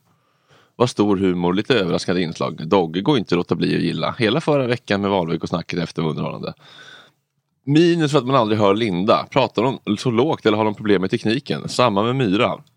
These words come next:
Vad som pratar rätt behagligt. Men det gäller alla. Men det gäller att alla håller samma mjuka nivå då.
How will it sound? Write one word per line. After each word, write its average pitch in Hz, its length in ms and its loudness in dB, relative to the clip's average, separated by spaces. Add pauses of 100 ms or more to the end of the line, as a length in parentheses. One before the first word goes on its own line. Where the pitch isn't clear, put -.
Vad - 160 0
som 117 100 -4
pratar 131 320 0
rätt 107 160 -2
behagligt. 113 440 0 (680)
Men 92 160 2
det 123 80 2
gäller 117 200 2
alla. 117 380 2 (840)
Men 110 140 2
det 117 60 4
gäller 107 180 2
att 113 60 -2
alla 104 240 2
håller 113 160 -2
samma 101 360 0
mjuka 104 380 0
nivå 117 320 0
då. - 220 -6